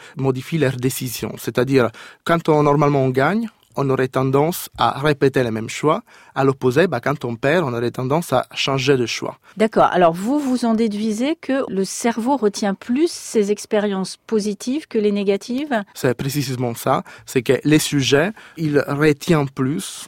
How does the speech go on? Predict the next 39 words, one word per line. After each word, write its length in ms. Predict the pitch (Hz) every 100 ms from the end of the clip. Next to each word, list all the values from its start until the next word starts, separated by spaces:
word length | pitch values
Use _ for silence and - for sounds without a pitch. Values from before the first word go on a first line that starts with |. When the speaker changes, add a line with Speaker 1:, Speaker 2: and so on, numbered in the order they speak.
| -
Speaker 1:
les 380 | 131 120 113 143
expériences 420 | 139 139 131 131
positives 640 | - 127 120 - 139 165
que 120 | -
les 160 | 127 120
expériences 440 | 127 - 120 127
négatives. 440 | - - - - - -
Speaker 2:
Qu'est-ce 220 | 311 -
qu'on 180 | 262 220
en 100 | 185
déduit 420 | 190 196 185 208
dans 140 | 175
le 60 | 160
comportement 680 | 165 151 156 - 165 156
humain ? 440 | 156 156 151 139 104
Est-ce 220 | 160 -
que 180 | - 185 - _
tout 140 | - 226
simplement, 500 | - 214 220 208 262
c'est 100 | 208
pas 140 | 196
une 80 | 190
question 260 | 190 185 185
de 60 |
survie ? 520 | 185 - 196 202 302 285
Oui, 260 | 208 285 311
il 40 |
vaut 160 | 202 202
mieux 160 | 208
se 120 | 233 -
souvenir, 500 | 214 208 214 220 202
euh, 100 | 175 - -
des 300 | 175 196 208
bonheurs 640 | 180 185 202 202 214 208 -
que 100 | -
des 400 | 175 165 180 165
douleurs, 480 | 156 190 208 208 330
sinon, 560 | - - 196 208 208
euh, 100 | 190